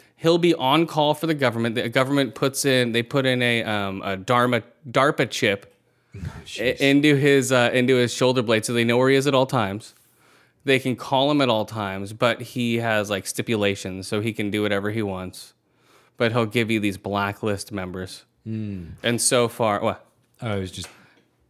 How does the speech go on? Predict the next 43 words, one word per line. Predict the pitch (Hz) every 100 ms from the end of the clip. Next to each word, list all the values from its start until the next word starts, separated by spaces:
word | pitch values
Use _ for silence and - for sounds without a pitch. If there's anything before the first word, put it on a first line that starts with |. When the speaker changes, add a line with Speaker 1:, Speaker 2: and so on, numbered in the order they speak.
| _ -
Speaker 1:
Yeah, | 135
and | 131
so | - 214
far, | 196 202 175 165
you | 175
know, | 156
it's | 151 180
a |
little | 185 175 -
out | 139 127
there, | 127 120
but | 120 113
so | 170 165
far | 170 151
he's, | 143 135 120 117 -
like, | 123 110
stuck | - 131 -
true | - - 127
to | 127
his | 127 113
word | 113 110 107 104
as | 101
far | - 107 101 98
as, | 95
you | 101
know, | 95
giving | 92 104 101 98 95
big | 101 92
people. | - 101 98 98
So | - 107 98 95 - _ _ _ _ _ _ _
I | - 113
think | 131 131
the | 120
first | - - - 185 180 - -
one, | 160 147 139 135 131 131 127 117 _ _ _ _ _ _ _ -
God, | 107 101
who | 113
was | 117
the | 92
first | - 98 95
one? | 101
I |
forget. | 98 107 123